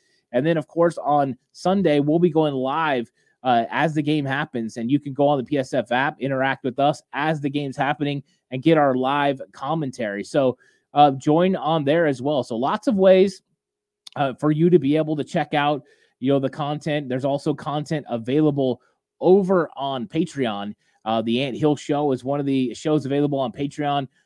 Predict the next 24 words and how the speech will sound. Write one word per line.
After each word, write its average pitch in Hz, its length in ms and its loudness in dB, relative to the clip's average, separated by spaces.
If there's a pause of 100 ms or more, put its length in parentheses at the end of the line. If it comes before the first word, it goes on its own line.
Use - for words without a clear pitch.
(100)
You 123 80 -4
can 139 100 -2
also 135 200 -2
check 143 200 -6
out 135 120 0
the 120 140 -2
Ant 120 120 -4
and 107 80 -10
Classic 147 400 -8
Show, 143 320 2
the 127 160 0
All 131 220 -2
twenty-two 147 460 -6
film 160 320 2
breakdowns, 143 640 -4 (380)
every 180 260 6
single 175 260 2
play 156 280 2
broken 143 360 0
down 135 260 -2
from 127 300 -2
every 143 560 2
single 135 720 -2
game. 113 460 -6